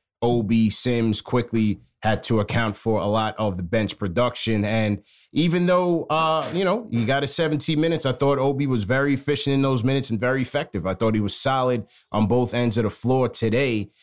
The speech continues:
uh, giving the bench unit a much needed spark, giving them that energy, in, especially in the second quarter, getting out like a, like a speed demon in, in transition, man. And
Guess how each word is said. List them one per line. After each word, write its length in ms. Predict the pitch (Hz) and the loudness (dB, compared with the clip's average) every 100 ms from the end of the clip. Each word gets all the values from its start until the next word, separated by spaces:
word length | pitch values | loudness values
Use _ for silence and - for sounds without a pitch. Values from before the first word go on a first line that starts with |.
| _ | _
uh, 180 | 101 107 | -2 0
giving 240 | 101 123 117 | 2 0 2
the 80 | 104 | 0
bench 320 | 117 113 123 | 0 0 0
unit 180 | 123 110 | 0 2
a 60 | |
much 300 | 107 117 - | 2 0 0
needed 280 | 117 113 104 | -2 0 -2
spark, 380 | - 120 120 117 | -2 0 0 0
giving 160 | 117 | 0
them 140 | 117 110 | 2 2
that 160 | 110 - | 0 0
energy, 460 | 120 113 113 117 | 0 0 0 0
in, 200 | 110 123 | 0 -2
especially 480 | - - 131 117 120 | -2 -2 -2 -2 0
in 60 | 113 | 0
the 80 | 110 | 0
second 360 | - 113 110 | -2 -2 -2
quarter, 460 | - 127 131 120 113 _ _ _ 95 | -2 0 2 0 -2 _ _ _ -2
getting 300 | 131 123 117 | 0 2 2
out 240 | 123 113 | 0 0
like 180 | 113 110 | -2 0
a, 160 | 110 98 | -2 0
like 160 | 110 90 | -2 -2
a 60 | |
speed 380 | - - 139 110 | -6 -2 0 2
demon 400 | 110 175 120 80 _ _ - | 2 2 0 -4 _ _ -4
in, 180 | 113 110 | -2 0
in 160 | 113 | -2
transition, 680 | 101 123 107 98 110 - 92 | 0 0 0 0 -2 -2 -4
man. 280 | 90 92 95 | -2 -2 -4
And 440 | - 104 101 98 | -2 -2 0 -4